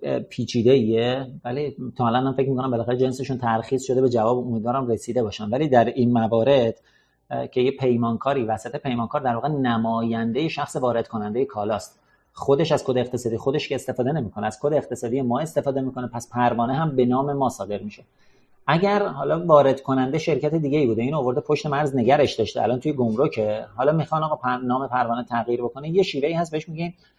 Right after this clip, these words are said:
اه، صلح قبل از ترخیص. یعنی می‌ریم توی گمرک، جنسی رو که هنوز ترخیص نشده، طی یه توافقنامه‌ای با هم اونجا معامله می‌کنیم، کارهای ترخیصش رو دیگه خودمون انجام می‌دیم،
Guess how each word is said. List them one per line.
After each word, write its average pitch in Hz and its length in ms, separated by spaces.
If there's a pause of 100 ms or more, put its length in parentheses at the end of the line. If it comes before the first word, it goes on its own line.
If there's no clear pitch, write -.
(180)
اه، 135 200
صلح 151 380
قبل 123 280
از 113 120
ترخیص. 107 560
یعنی 120 160
می‌ریم 147 200
توی 151 180
گمرک، 131 440
جنسی 135 340
رو 156 80
که 147 60
هنوز 123 180
ترخیص 117 500
نشده، 123 560
طی 139 220
یه 139 220
توافقنامه‌ای 117 840
با 113 100
هم 123 100
اونجا 127 180
معامله 117 340
می‌کنیم، 123 420 (360)
کارهای 151 380
ترخیصش 147 560
رو 202 40
دیگه 170 140
خودمون 113 380
انجام 107 380
می‌دیم، 104 360